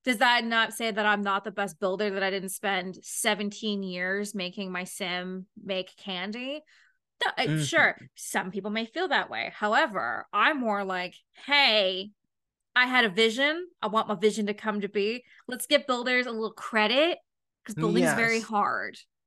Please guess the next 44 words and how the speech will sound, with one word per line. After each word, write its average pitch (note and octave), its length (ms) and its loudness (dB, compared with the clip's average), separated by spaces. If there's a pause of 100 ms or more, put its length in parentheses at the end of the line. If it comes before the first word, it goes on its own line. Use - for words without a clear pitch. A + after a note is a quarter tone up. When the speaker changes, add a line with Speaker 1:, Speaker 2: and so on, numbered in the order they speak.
(240)
Speaker 1:
And A#3+ 160 4
if A#3+ 100 2
they B3+ 140 4
wanna G#3 180 6
use B3 320 2
Speaker 2:
Especially G3 80 -6
Speaker 1:
C G3+ 200 -6
C, A3 560 -6 (120)
let, A#3+ 220 -4
like, E3 220 4
Speaker 2:
Yeah. C3 60 0
Speaker 1:
let's - 240 -6
let A3 200 0
'em G3 100 -4
use F#3+ 260 -10
C A3+ 200 -10
C. - 240 -10
'Cause C#4 120 -6
there's F#4 140 2
so A#4 80 -4
many B4 140 -2 (100)
talented A4 420 0
C G4 120 4
C F#4+ 140 0
creators F4+ 380 -2
out C#4+ 180 4
there B3 120 2
that A#3 220 2
literally E3 640 4
Speaker 2:
Yeah. G#3 160 -12
Speaker 1:
build B3+ 300 -2
stuff A#3+ 360 2
for A3 200 4
builders, - 720 -4
so. - 200 -8
Speaker 2:
Yeah, F3+ 240 4
and E3 100 -2
some G#3+ 240 2
people A#3+ 280 2
also, F3 720 4
the E3+ 220 2
C F#3+ 180 -4
C F3+ 120 -6
creators E3 320 0